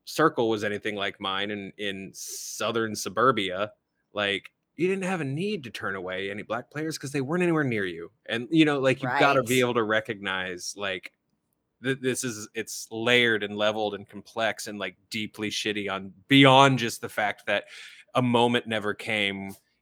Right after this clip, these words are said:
Speaker 1: you know, like, a T V movie moment never came where, like,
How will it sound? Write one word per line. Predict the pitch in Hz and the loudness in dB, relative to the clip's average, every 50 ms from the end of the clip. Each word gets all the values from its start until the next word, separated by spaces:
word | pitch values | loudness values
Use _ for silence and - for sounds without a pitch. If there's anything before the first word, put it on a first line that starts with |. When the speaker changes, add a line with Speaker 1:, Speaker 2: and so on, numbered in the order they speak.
| _ | _
Speaker 1:
you | - 117 110 | -6 -4 -2
know, | 104 101 98 98 98 - - | -2 0 -2 -2 -2 -2 -2
like, | 107 107 - 107 | -4 -4 -4 -4
a | |
T | - - - 139 135 | -6 0 4 4 4
V | 117 123 127 120 | 4 4 0 0
movie | 113 117 117 113 117 110 | 0 0 0 0 0 -2
moment | 104 107 101 101 104 - 101 | -2 -2 -2 -4 -4 -6 -6
never | 104 98 98 98 92 | -6 -6 -6 -8 -10
came | - - 107 95 92 92 92 | -8 -8 -8 -8 -8 -8 -8
where, | 92 95 98 | -8 -8 -4
like, | 95 95 92 92 90 - | -4 -2 -2 -4 -4 -6